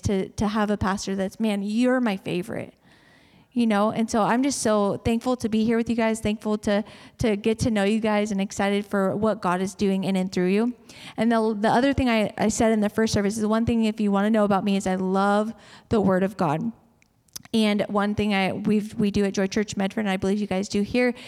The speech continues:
is we get to take Bible college classes and, and really dig in to learn the Word. And one of the things is you don't have to learn, you don't have to take Bible college class to know this,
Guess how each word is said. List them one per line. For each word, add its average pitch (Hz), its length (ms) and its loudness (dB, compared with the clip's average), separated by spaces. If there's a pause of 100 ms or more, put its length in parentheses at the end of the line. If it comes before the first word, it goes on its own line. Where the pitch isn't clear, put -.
(180)
is 220 180 0
we 214 300 0 (120)
get 208 180 -2
to - 60 -6
take 220 280 -4
Bible 185 180 2
college 190 300 -2
classes 185 400 -6
and, 180 200 -6
and 190 200 -4
really 202 180 0
dig 196 480 -2
in 190 300 -2
to 190 120 -2
learn 185 380 -4
the 190 80 -2
Word. 170 300 -4 (420)
And 226 100 2
one 240 120 2
of 277 60 0
the 285 100 -4
things 240 260 0
is 202 180 0
you 220 80 4
don't 269 120 4
have 254 100 0
to 208 100 0
learn, 196 600 0
you 226 100 4
don't 247 140 2
have 233 40 -8
to - 80 -2
take 226 80 0
Bible 185 200 0
college 190 320 0
class 185 320 -2
to 190 60 -6
know 165 140 0
this, 220 320 -2